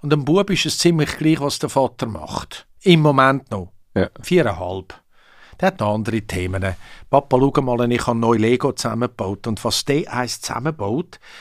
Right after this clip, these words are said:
Speaker 1: aufgrund von Vorlagen, die er aus dem Tablet raussucht, es haut mich um. Also dort habe ich, alter Sack, müssen umdenken, dass das Tablet gar nicht immer schlecht muss sein.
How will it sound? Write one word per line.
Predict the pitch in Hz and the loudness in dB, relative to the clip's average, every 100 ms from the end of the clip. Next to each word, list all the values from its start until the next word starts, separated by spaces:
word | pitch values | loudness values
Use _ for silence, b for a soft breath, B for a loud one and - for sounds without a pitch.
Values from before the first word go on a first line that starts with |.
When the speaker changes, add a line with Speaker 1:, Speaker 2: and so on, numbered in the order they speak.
| B B - | B B -6
Speaker 1:
aufgrund | 113 - 139 151 170 | -6 -2 4 4 4
von | 139 | 0
Vorlagen, | 120 123 143 165 170 151 160 | 2 4 4 4 4 4 4
die | 127 123 127 | 4 4 4
er | |
aus | 131 - | 2 2
dem | 117 - | -2 0
Tablet | 110 117 151 - 123 | 0 2 2 2 2
raussucht, | 127 - - 120 113 143 - - - - - - - - - - - - - | 2 2 2 2 2 0 -4 -8 -18 -20 -20 -20 -20 -20 -20 -20 -20 -16 -6
es | 123 - - | -2 0 2
haut | 135 147 - 143 | 6 4 4 2
mich | 120 110 - | 4 2 2
um. | 123 156 135 85 B B B B | 4 4 2 -2 B B B B
Also | - 117 123 | -4 0 4
dort | 160 170 151 | 4 6 4
habe | 147 | 8
ich, | 165 196 | 8 8
alter | 151 151 151 131 | 8 6 4 4
Sack, | 151 147 - 139 | 6 4 2 2
müssen | 127 - 123 | 2 4 4
umdenken, | 135 139 - 135 117 120 - 117 - B | 4 2 2 4 4 2 2 0 -2 B
dass | - 120 | -6 -4
das | - | 2
Tablet | 151 156 127 - | 2 4 2 2
gar | 123 135 | 2 2
nicht | 143 120 | 2 2
immer | 113 117 | 2 0
schlecht | - 101 101 101 | 0 0 -2 -4
muss | 113 120 110 | -2 -2 -2
sein. | 90 82 | -4 -8